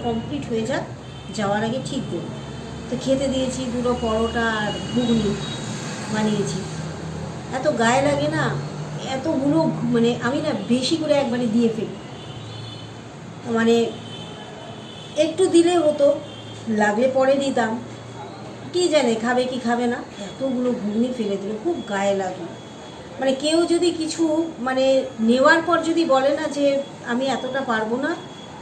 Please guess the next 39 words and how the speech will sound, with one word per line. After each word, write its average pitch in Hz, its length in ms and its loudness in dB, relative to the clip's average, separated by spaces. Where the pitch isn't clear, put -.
এতটা 247 300 0
দিও 226 280 2
না, 247 100 0
কমিয়ে 302 340 2
দাও", 165 180 -4
সেখানে 302 580 0
তুমি 285 200 0
কমাতে 254 440 0
পারো। 175 200 -4
যদি 240 300 2
দেওয়ার 240 340 4
পর 277 180 -2
সে 262 240 0
না 220 300 0
বলে, 190 260 -2
তখন 330 320 2
তার 285 140 2
মানে 262 260 2
কি? 196 300 -2
মনে 302 200 4
হয় 311 200 2
যে 262 120 0
খাবে। 208 340 -6
আমি 240 220 0
ওকে 269 240 0
দিয়ে 240 360 0
বলে 320 220 0
বলছি 233 320 0
না, 196 100 -6
কিন্তু 302 200 -6
ওই 294 160 0
যে 302 220 2
বানালাম 254 720 -2
আর 247 80 -2
ফেলে 254 260 0
দিল 254 180 -2
না, 240 200 0
ওটা 240 120 -4
খুব 254 180 -8